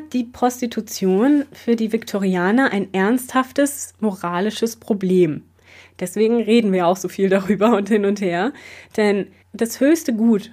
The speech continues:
für die Frau insbesondere, aber auch für alle Menschen, war Keuschheit und Enthaltsamkeit,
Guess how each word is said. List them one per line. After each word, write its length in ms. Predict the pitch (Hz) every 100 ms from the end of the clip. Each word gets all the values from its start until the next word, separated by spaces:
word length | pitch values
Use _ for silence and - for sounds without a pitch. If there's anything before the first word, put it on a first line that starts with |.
| -
für 180 | - 208
die 100 | 202
Frau 340 | - 202 240
insbesondere, 680 | 233 233 226 190 208 269 302
aber 280 | 214 214 160
auch 100 | 196
für 220 | - 208
alle 180 | - 226
Menschen, 600 | 196 180 185 - 233 330 - -
war 360 | 180 196 208 -
Keuschheit 720 | - 202 240 - 269 269 277
und 100 | 196
Enthaltsamkeit, 1080 | 185 - 190 208 226 226 - 226 247 262